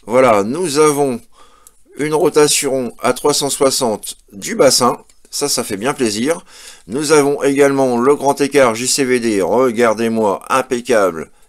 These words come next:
Il assure parfaitement la pose. Le grand écart latéral, là encore, rien à dire. Même pas gêné par le backpack. Donc, c'est parfait. Nous avons également, donc,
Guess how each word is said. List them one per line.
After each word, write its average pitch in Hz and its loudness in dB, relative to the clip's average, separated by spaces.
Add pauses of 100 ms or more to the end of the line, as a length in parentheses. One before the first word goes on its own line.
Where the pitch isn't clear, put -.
(100)
Il 123 0
assure - -2
parfaitement 123 -4
la 110 2
pose. 143 -2 (540)
Le 110 2
grand 131 0
écart 120 2
latéral, 113 2
là 110 0
encore, 127 2
rien 143 0
à 139 2
dire. 127 -2 (320)
Même 120 -2
pas 127 4
gêné 113 -2
par 117 0
le 110 2
backpack. 90 0
Donc, 90 -10
c'est - -2
parfait. 110 -2 (680)
Nous 165 0
avons 170 2
également, 151 2
donc, 139 -2